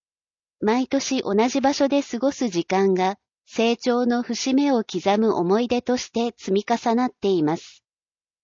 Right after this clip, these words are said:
二、保谷小規模公園。いつもここで遊んでいるという、保谷在住の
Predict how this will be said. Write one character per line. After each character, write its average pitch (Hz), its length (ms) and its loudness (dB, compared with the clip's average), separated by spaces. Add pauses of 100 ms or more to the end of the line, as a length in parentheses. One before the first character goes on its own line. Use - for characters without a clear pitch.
(1080)
二、 196 240 2 (760)
保 277 180 -2
谷 214 420 2
小 226 280 0
規 277 140 -6
模 262 160 2
公 262 320 0
園。 170 300 0 (1600)
い 269 140 -6
つ - 160 -2
も 240 160 2
こ 165 160 -6
こ 208 160 -2
で 233 80 0
遊 226 400 -2
ん 254 80 2
で 254 80 0 (100)
い - 20 -2
る 285 140 -2
と 226 140 0
い 175 260 2
う、 175 100 -4 (180)
保 269 160 -6
谷 247 320 2
在 190 300 0
住 196 280 -2
の 196 260 2